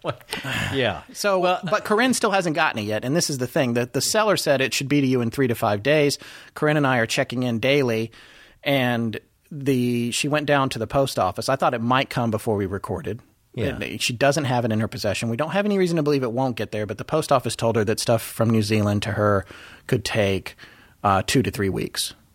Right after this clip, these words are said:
Speaker 1: Wow.
Speaker 2: So we're, we're ten days in.
Speaker 1: It's coming by outrigger.
Speaker 2: Yeah, she said
Speaker 1: Okay.
Speaker 2: she could get stuff from the States faster. So <laughs>
Speaker 1: <laughs> Interesting.
Speaker 2: I, I wanted it to be tracked, but, you know, it's, it's coming. I believe it's real. I believe it's coming.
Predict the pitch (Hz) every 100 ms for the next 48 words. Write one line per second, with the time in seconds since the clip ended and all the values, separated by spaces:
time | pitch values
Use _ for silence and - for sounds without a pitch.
0 | _ 90 87 90 82 - - 123 110 110
1 | 156 147 156 147 - 180 139 117 101 87
2 | 90 98 - 120 113 101 92 110 117 92
3 | 80 73 - - - - - - - -
4 | 147 127 101 - 165 208 - 185 170 135
5 | 143 - 139 - 113 - 123 101 - 98
6 | - - - - - 170 120 104 104 -
7 | - - - 226 - 117 104 98 - 131
8 | 156 147 123 151 196 247 160 127 113 110
9 | - 127 120 - 107 107 101 139 - -
10 | 220 - 160 98 80 139 156 180 208 190
11 | 180 170 175 143 131 127 127 113 - 117
12 | 107 98